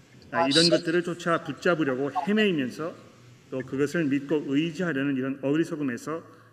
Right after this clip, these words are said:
헤어나지를 못하고 있다는 것이죠. 가령 예를 들어서 성경이 우리에게 뭘 말씀하고 있습니까? 이 부에 처할 줄도 알고 가난에 처할 줄도 아는 이 자족함 속에 누리는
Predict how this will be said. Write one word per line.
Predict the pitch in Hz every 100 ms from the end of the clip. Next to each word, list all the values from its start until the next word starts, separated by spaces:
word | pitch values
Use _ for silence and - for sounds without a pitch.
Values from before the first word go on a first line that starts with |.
| _ -
헤어나지를 | 185 185 170 135 127 139 143 139
못하고 | 127 127 123 135 127
있다는 | 120 - 123 120
것이죠. | 110 - - _ _ _ _ _ _ _ _ _ _ _ _ _ _ _ _ _ _ _ _ _ _ - 131
가령 | 170 254 196
예를 | 190
들어서 | 170 165 196
성경이 | 180 196 180 175 160 185
우리에게 | 160 143 143 147 165
뭘 | 131 147
말씀하고 | 170 147 156 160 151
있습니까? | 135 143 143
이 | 131 131
부에 | - 143 175
처할 | 170 - 185 180
줄도 | 175 160 170
알고 | 135 135 156
가난에 | - 143 151 151
처할 | - 175 -
줄도 | 147 151
아는 | 135 147 151
이 | 131
자족함 | - 143 151 151 175
속에 | - 175 175
누리는 | 139 139 147 113